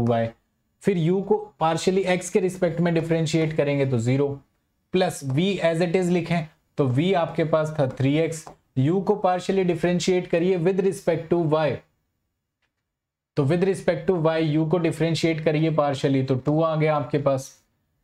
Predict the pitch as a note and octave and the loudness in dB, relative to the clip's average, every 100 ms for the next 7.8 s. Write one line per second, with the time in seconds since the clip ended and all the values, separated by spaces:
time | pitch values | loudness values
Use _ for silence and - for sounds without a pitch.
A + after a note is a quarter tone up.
0 | - D3+ E3 E3+ D#3+ D#3 D#3 C#3 C3+ D3+ | -2 0 0 0 0 0 2 2 2 0
1 | D#3+ D#3 C3 C3 C#3+ D3+ E3 D#3+ E3 D#3+ | 0 -2 -2 0 0 2 0 0 0 2
2 | E3+ D#3 - C#3 D3+ D3+ D3 C3+ C#3 C3+ | 0 0 -2 -2 -2 0 0 0 0 -2
3 | C#3 C3 B2+ C#3+ D#3 C#3 D3 C3+ C#3 C3 | 0 0 0 0 -2 -2 -4 -2 -4 -4
4 | - - _ _ B2 A2+ C3 C3+ C3 C3+ | -8 -20 _ _ -2 0 0 0 0 0
5 | C3 B2+ B2+ A#2 A#2 C3 C3 C3+ C#3 C3 | 0 0 0 0 0 0 0 0 0 0
6 | B2+ B2 - _ _ _ _ D#3+ G3 F#3 | 0 -2 -4 _ _ _ _ -2 0 0
7 | G3 F3 E3 D3 - G3 G3 - | 0 0 0 0 0 -2 -2 -12